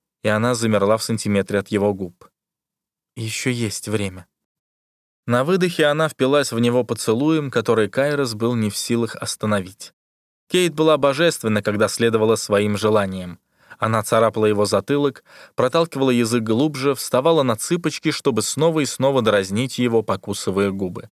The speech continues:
Блэквуд на мгновение забыл, что должен дышать, не говоря уже о большем.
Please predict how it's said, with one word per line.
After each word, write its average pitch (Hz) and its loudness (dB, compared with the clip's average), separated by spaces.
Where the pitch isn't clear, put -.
Блэквуд 127 0
на 120 0
мгновение 117 2
забыл, 107 2
что 113 0
должен 110 2
дышать, 123 -2
не 101 0
говоря 98 4
уже 101 2
о 113 2
большем. 123 -2